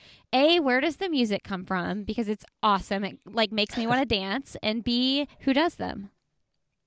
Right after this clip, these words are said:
Speaker 2: Well, I don't know where the music comes from. Um, I'm not, like, that involved in the editing process of them,
Speaker 1: <laughs>
Speaker 2: but, uh, I, um, I work with a, with a company called Rabbit Wolf Creative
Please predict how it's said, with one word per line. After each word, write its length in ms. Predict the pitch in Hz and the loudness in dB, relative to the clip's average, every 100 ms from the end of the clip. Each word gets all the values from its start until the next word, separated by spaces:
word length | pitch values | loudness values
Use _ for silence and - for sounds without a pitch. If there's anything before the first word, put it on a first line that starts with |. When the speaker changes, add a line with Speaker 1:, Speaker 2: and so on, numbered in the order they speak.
| - - | -4 8
Speaker 2:
Well, 340 | 147 143 139 - _ _ _ _ _ - | 10 12 10 4 _ _ _ _ _ 2
I 120 | 135 | 6
don't 120 | 160 185 | 8 6
know 120 | 160 | 4
where 120 | 143 | 4
the 80 | 131 | 2
music 280 | 120 117 110 | -2 -4 -4
comes 220 | 117 113 | -4 -2
from. 300 | 120 110 117 _ - | -2 -2 -6 _ -2
Um, 240 | 127 120 | 2 4
I'm 100 | 117 | 4
not, 400 | 135 147 - 135 | 4 2 0 2
like, 160 | 127 110 | 4 8
that 160 | 127 127 | 8 8
involved 360 | 123 120 120 | 8 6 6
in 100 | 120 | 2
the 120 | 120 | 2
editing 300 | 117 131 151 | 2 0 -2
process 420 | 160 156 151 170 170 | 0 2 4 2 4
of 140 | 165 | 4
them, 180 | 185 190 | 4 4
Speaker 1:
<laughs> 20 | |
Speaker 2:
but, 240 | 139 127 - | 6 6 8
uh, 420 | 127 120 113 107 - _ _ - | 8 8 6 2 -6 _ _ -4
I, 460 | 131 131 135 135 131 _ _ _ _ _ _ _ _ _ _ _ _ - | 4 8 8 6 4 _ _ _ _ _ _ _ _ _ _ _ _ 4
um, 760 | 131 120 - 120 113 110 - - | 4 4 -4 -2 0 -2 -4 4
I 80 | 135 | 6
work 320 | 151 165 - | 8 6 8
with 280 | 139 131 - 131 | 6 6 2 6
a, 480 | 127 120 117 113 - _ _ _ _ _ _ _ - | 8 8 4 0 -2 _ _ _ _ _ _ _ 2
with 100 | 127 | 2
a 40 | |
company 340 | 127 127 123 120 | 6 6 6 6
called 240 | 120 113 | 8 10
Rabbit 300 | 117 117 117 | 8 8 8
Wolf 220 | 117 117 | 6 4
Creative 600 | - 123 117 113 113 110 | 2 4 6 6 4 2